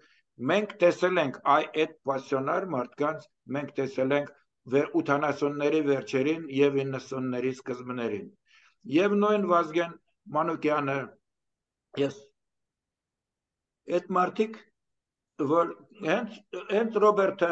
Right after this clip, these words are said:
Սերժը, երբ որ Ղարաբաղում այդ շարժումն էր, բայց,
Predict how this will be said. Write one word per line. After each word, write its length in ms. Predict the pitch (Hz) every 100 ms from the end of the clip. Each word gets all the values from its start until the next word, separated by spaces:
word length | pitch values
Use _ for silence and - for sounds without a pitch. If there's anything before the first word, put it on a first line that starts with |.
| 156
Սերժը, 460 | - 196 196 160 160
երբ 320 | 175 170 170
որ 140 | 170
Ղարաբաղում 600 | 151 165 160 160 165 160
այդ 180 | 160 -
շարժումն 680 | - 147 156 131 156 147 143
էր, 260 | 139 135 - _ _ _ _ _ _ _ _ _ _
բայց, 340 | 151 208 214